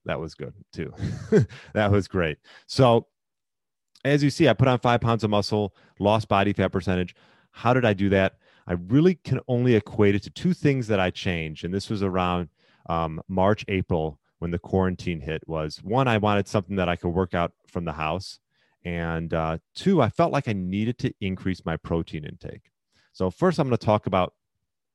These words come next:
I bought something called, what's called an X three. Um, I actually interviewed, uh, Doctor Jay Quish coming up. So look out for that episode coming up soon. And he invented the X three. Essentially, it's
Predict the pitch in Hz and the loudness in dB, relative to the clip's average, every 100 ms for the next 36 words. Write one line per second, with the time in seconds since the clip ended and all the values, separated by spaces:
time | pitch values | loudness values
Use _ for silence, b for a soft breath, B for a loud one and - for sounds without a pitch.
0 | _ - 98 110 120 - 110 107 95 90 | _ -8 -2 0 0 -2 -4 -4 -4 -2
1 | 87 76 87 - 85 82 82 95 - - | -2 -4 -10 -6 -6 -4 -4 -6 -6 -8
2 | 90 82 127 _ b b _ 82 80 78 | -8 -8 -10 _ b b _ -8 -6 -6
3 | 82 95 - 95 - b b b _ - | -4 -4 -4 -6 -6 b b b _ -6
4 | 110 113 92 90 87 - 85 80 80 82 | -2 -2 -2 -4 -4 -6 -4 -4 -2 -4
5 | 82 87 - 82 - 85 - 92 87 78 | -2 -6 -4 -4 -4 -8 -6 -6 -4 -4
6 | - _ - 85 80 80 90 90 92 87 | -6 _ -10 -6 -4 -6 -6 -2 0 -2
7 | - 85 82 78 - - 78 78 90 82 | -4 -2 -2 -2 -6 -10 -10 -8 -6 -6
8 | 82 - - 82 90 98 b b _ 95 | -6 -8 -8 -8 -8 -12 b b _ -6
9 | 92 90 90 - 151 123 113 123 113 92 | -4 -2 -4 -2 0 2 2 2 0 0
10 | 82 - - 92 123 180 - - 117 113 | -2 -4 -8 -4 -4 -4 -6 -6 -6 -2
11 | 110 92 | -2 -2